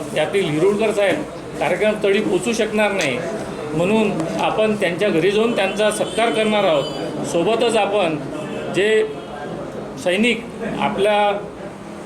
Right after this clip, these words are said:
घरादारावर तुळशी पत्र ठेवून आपल्या देशाच्या संरक्षणार्थ, सीमेच्या संरक्षणार्थ सीमेवर तैनात आहेत किंवा त्यांनी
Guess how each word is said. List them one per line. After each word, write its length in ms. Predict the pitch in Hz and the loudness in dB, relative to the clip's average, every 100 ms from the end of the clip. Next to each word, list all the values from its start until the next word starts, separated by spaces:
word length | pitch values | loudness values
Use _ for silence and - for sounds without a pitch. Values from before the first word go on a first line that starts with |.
| - - - 143 139 143 | -14 -14 -12 -10 -6 -2
घरादारावर 520 | 165 220 220 220 226 | 2 4 4 4 2
तुळशी 340 | 226 180 208 | 2 -2 -2
पत्र 340 | 220 214 226 233 | 0 0 2 2
ठेवून 260 | 214 156 127 - - | 2 0 -4 -6 -4
आपल्या 300 | 143 214 214 | -2 0 2
देशाच्या 640 | 180 208 214 214 214 208 | 2 2 2 2 2 2
संरक्षणार्थ, 720 | 202 165 202 202 214 214 - | 0 2 2 2 2 2 2
सीमेच्या 500 | 156 170 170 202 202 | 0 0 0 0 0
संरक्षणार्थ 680 | 190 180 190 202 185 180 185 | 2 2 2 2 0 2 0
सीमेवर 380 | 143 160 175 175 151 | 0 0 2 0 0
तैनात 280 | 143 196 185 | 2 2 0
आहेत 140 | 113 - - - - - - - | -2 -2 -6 -10 -12 -12 -10 -2
किंवा 240 | 202 208 240 | 2 4 4
त्यांनी 440 | 220 208 214 226 | 2 2 2 2